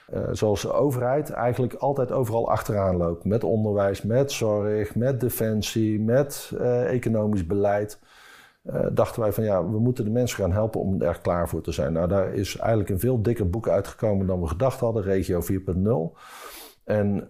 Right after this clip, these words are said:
dat beschrijft heel kort even die visie op die maatschappij. Maar het gaat vooral in op succescases en lessons learned. Van hoe zet je nou een regiomarkt neer? Hoe richt je een regionale economie, eh, op? Wat kun je doen met betalen en bankieren om straks, eh,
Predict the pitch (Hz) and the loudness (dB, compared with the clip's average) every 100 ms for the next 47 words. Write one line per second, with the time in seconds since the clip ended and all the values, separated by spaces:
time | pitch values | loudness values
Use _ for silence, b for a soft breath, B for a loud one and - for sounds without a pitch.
0 | - 80 90 - 117 107 - - 90 131 | -10 -2 -2 2 2 0 -4 -6 -2 -2
1 | 131 127 113 110 98 98 92 110 113 90 | 0 -2 0 0 0 0 0 0 0 0
2 | 87 95 95 87 - - 104 147 139 95 | 0 0 -2 -4 -10 -2 0 2 0 0
3 | 92 - 92 - 110 127 90 110 110 - | 0 -2 -2 -2 0 0 2 0 0 0
4 | 101 - B B B - - 120 - 139 | -2 -2 B B B -6 -2 0 2 2
5 | - - 95 101 - - - - - 95 | 2 -2 0 0 -4 -8 -8 -10 -4 0
6 | 95 110 120 120 - 104 110 98 85 - | 2 2 2 0 0 0 0 0 -2 0
7 | 104 101 95 B B B - 156 160 - | 0 0 -4 B B B -6 -2 -2 -2
8 | - 151 151 120 98 92 92 92 90 90 | -2 -2 0 0 2 2 2 2 2 2
9 | 87 80 87 85 110 151 113 143 156 - | 0 0 -2 -2 0 0 0 -2 -2 -2
10 | 113 104 101 95 104 98 92 98 90 95 | 0 0 0 0 0 2 0 0 2 2
11 | 92 90 95 92 95 90 85 85 90 98 | 0 -2 -2 0 -2 -2 -2 0 0 0
12 | 92 - B B - 131 - 170 170 123 | -2 -4 B B 2 2 2 -2 0 0
13 | 113 107 98 98 80 - 113 104 95 90 | 0 0 0 0 -2 -2 0 2 0 0
14 | 95 90 92 - 117 104 85 - 92 - | 0 0 -2 0 0 0 -2 -2 -4 0
15 | 107 98 - - - 101 98 95 | 0 0 -4 -10 -2 0 2 0